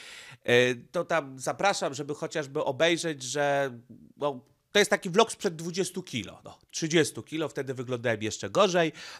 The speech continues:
Taka motywacja, że po czterdziestce też można schudnąć, ale nie tylko dlatego, drodzy państwo, bo, e, w tamtym vlogu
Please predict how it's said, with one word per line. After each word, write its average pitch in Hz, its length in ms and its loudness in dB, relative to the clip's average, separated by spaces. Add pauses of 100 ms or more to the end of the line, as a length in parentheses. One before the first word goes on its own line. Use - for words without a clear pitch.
(220)
Taka 135 240 -2
motywacja, 139 840 4
że 117 160 -6
po 135 140 -4
czterdziestce 123 580 -2
też 117 220 -4
można 98 260 -2
schudnąć, 233 520 8 (400)
ale 165 240 10 (100)
nie 156 180 6
tylko 196 240 0
dlatego, 147 480 2
drodzy 160 300 -2
państwo, - 360 2
bo, 170 280 6 (200)
e, 117 140 0
w - 60 -12
tamtym 202 420 0
vlogu 196 540 6